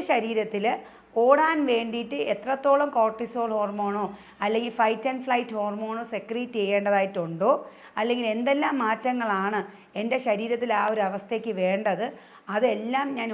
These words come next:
ഓരോ പ്രാവശ്യം ഓരോ വ്യക്തിയോട് ഈ കഥ ആവർത്തിക്കുമ്പോഴും അത്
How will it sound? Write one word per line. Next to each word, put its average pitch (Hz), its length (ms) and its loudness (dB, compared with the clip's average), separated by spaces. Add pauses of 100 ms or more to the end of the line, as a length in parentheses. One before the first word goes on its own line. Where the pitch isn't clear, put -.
(100)
ഓരോ 240 200 2 (120)
പ്രാവശ്യം 233 500 0
ഓരോ 214 140 0 (100)
വ്യക്തിയോട് 254 460 0
ഈ - 80 -10
കഥ 202 140 2 (120)
ആവർത്തിക്കുമ്പോഴും 214 760 -2 (380)
അത് 208 100 0